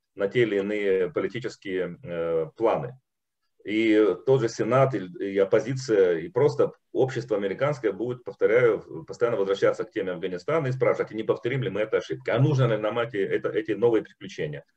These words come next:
а нужно ли поддерживать того или иного лидера, а вообще зачем нам тратить эти деньги туда или туда, что мы получаем взамен.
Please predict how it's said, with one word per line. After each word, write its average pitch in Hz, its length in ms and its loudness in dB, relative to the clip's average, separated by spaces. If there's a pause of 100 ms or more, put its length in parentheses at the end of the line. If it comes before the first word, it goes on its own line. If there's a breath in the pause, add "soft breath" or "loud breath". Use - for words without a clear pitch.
а 101 100 -4
нужно 139 240 4
ли 127 100 4
поддерживать 123 480 2
того 113 220 2
или 120 80 2
иного 104 220 2
лидера, 82 400 -4 (180 soft breath)
а 104 100 2
вообще 117 200 6
зачем 135 300 2
нам 117 120 0
тратить 120 320 2
эти 107 180 -8
деньги 110 260 -2
туда 101 360 2
или 92 120 -2
туда, - 180 -4
что 135 160 -4
мы 131 120 2
получаем 110 420 -2
взамен. 90 340 -6